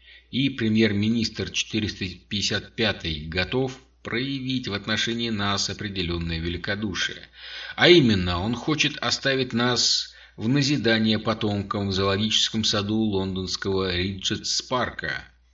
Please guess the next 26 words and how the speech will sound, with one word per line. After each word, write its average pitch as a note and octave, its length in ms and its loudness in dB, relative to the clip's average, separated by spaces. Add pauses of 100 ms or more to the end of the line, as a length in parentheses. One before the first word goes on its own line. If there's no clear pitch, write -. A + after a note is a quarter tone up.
(160)
иначе C#3+ 340 2
говоря, A#2+ 720 2
посадить F2+ 560 -4
в - 100 -12
клетки. - 600 -8 (1000)
Мужчины, C#3 680 2
конечно, A#2 640 0
заворчали, B2+ 800 0
а E2 180 -2
женщины, C3 540 0
схватив A2 500 -2
в G2 80 -2
охапку G2 460 -4
детей, B2 500 -2
лишь A#2+ 320 -2
тихо B2 400 -4
заплакали. E2 800 -6 (920)
У F#2+ 120 -8
нас D3+ 480 -2
двадцать A2+ 400 -2
четыре F#2+ 400 -4
часа, E2 680 -2
чтобы E2+ 360 -6
дать A2+ 240 -2
окончательный F2 760 -6
ответ. - 520 -12